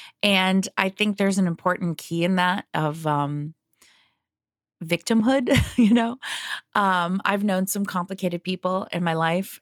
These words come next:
and, um, who would never see themselves as a villain, or they're not, like, malicious. They just, who have really hurt people because they are, um, hurting themselves and they're just trying to survive.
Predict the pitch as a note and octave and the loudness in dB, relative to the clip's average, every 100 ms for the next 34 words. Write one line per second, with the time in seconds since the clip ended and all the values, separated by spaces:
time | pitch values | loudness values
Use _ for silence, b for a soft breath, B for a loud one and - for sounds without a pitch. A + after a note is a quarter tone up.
0 | - E3 D#3 D#3+ D#3+ E3 D3+ D3 D3 b | -6 -4 -2 -2 -4 -2 -2 0 -2 b
1 | b b - G#3 F#3 F3 D#3+ F3 - F3 | b b -2 2 2 2 2 0 0 -4
2 | E3+ E3+ F3 D#3+ E3+ D#3+ C#3 D3 E3+ G#3+ | -4 -4 -4 -4 -2 -2 0 0 0 0
3 | F3+ E3 D#3+ D#3 - D3 D3+ C#3 D#3+ - | 0 0 0 -2 -2 -4 -2 -2 -2 -2
4 | - - - D#3 D3+ D3+ - B B B | -4 -6 -6 -6 -6 -8 -10 B B B
5 | G3+ F3 E3 D#3+ F3+ D#3+ D3 - - F#3+ | 2 2 0 0 0 0 -2 -4 -4 -4
6 | D3+ D#3+ - D#3+ C#3 C#3 C#3+ - - b | -2 -2 -4 -4 -2 -2 -4 -8 -12 b
7 | b b _ D#3 D3 D3 - D3+ C#3 C3+ | b b _ 0 2 0 -2 -2 0 -2
8 | - C#3+ C#3 C3+ C#3 F3+ - - D#3 D3 | -4 -4 -4 -4 -8 -12 -16 -4 -2 0
9 | D3+ D3 C#3+ - B3 F#3+ - - - - | -2 -2 -2 -2 -2 -2 -6 -14 -10 -6
10 | D3+ D3 C#3+ D3 D3 - - C#3+ D3 D3 | -4 -4 -4 -6 -6 -6 -4 -4 -4 -6
11 | - C#3+ C#3 C#3 - D#3 C#3+ D3+ F3+ - | -8 -6 -6 -8 -6 -4 -2 -2 -2 -6
12 | - | -16